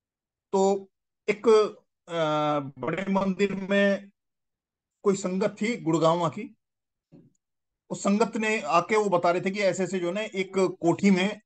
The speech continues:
अ, गुड़गांव में कोठी में जो है ना तीन दिन तक चोर रहे, उन्होंने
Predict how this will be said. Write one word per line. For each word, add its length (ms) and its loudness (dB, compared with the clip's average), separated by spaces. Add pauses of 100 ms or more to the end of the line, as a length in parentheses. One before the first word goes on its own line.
(360)
अ, 140 -4
गुड़गांव 440 0
में 140 -2
कोठी 280 -2
में 120 -4
जो 60 0
है 80 0
ना 60 -2
तीन 300 2
दिन 160 2
तक 140 -2
चोर 220 -2
रहे, 220 -2 (920)
उन्होंने 240 0